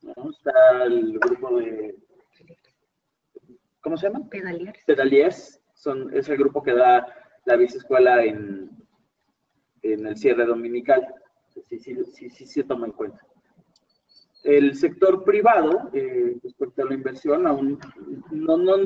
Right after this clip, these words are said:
Speaker 1: no se ha encontrado un modelo para poder intervenir en la creación de infraestructura ciclista. Eh, sin embargo, las medidas de mitigación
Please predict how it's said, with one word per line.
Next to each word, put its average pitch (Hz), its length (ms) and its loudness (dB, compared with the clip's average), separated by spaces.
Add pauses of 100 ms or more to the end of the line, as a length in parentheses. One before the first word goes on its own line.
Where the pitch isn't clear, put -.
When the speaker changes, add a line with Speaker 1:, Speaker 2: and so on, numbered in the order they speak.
Speaker 1:
no 180 300 0
se 196 80 -6
ha - 20 -2
encontrado 165 320 2
un 147 120 0
modelo 131 520 2 (240)
para 120 500 4 (520)
poder 131 400 0
intervenir 123 680 -2 (380)
en 127 80 -8
la 127 100 -2
creación 127 300 -12
de 135 80 -8
infraestructura 123 720 -2
ciclista. - 720 -4 (1040)
Eh, 370 200 -2
sin - 220 -18
embargo, 151 500 4
las 139 220 0
medidas 147 280 2
de 160 80 -2
mitigación 330 920 0